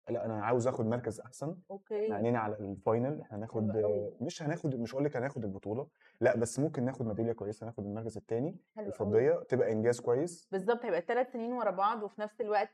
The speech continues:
Speaker 2: بي-، بيعلى.
Speaker 1: بالظبط، بالظبط.
Speaker 2: طيب.
Speaker 1: فإن شاء الله نتمنى التوفيق للنادي الأهلي النهاردة في مشواره، زي ما قلنا، وهنعيد تاني إن الميعاد، الماتش الساعة تسعة ونص بتوقيت القاهرة، هيتذاع على الرياضية المغربية وعلى
Speaker 2: حلو
Speaker 1: اس اس سي
Speaker 2: أوي.
Speaker 1: السعودية.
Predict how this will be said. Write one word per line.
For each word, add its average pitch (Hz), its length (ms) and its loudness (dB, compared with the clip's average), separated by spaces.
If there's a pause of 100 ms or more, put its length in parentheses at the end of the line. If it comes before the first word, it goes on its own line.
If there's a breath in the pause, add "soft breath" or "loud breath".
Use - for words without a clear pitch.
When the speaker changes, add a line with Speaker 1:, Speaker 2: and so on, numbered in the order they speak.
Speaker 2:
بي-، 185 360 2
بيعلى. 202 320 4
Speaker 1:
بالظبط، - 540 0
بالظبط. 98 420 -2 (180)
Speaker 2:
طيب. 220 180 8
Speaker 1:
فإن 113 120 4
شاء 135 160 8
الله 135 100 6
نتمنى 123 280 2
التوفيق 120 340 -2
للنادي 117 220 0
الأهلي 113 220 -2
النهاردة 110 340 -2
في 107 160 -12
مشواره، 104 420 -2
زي 117 160 4
ما 113 120 2
قلنا، 120 240 2
وهنعيد 107 520 0
تاني 120 220 2
إن 113 120 0
الميعاد، 104 380 -2
الماتش 107 360 -6
الساعة 107 240 -4
تسعة 110 260 -6
ونص 131 340 -4 (320 soft breath)
بتوقيت 104 360 0
القاهرة، 120 520 2 (300)
هيتذاع 104 580 2
على 104 160 0
الرياضية 101 360 2
المغربية 120 680 2
وعلى 117 480 2
Speaker 2:
حلو 120 100 -4
Speaker 1:
اس 113 120 -6
اس 110 80 -8
سي - 60 -12
Speaker 2:
أوي. 117 100 -6
Speaker 1:
السعودية. 87 380 -6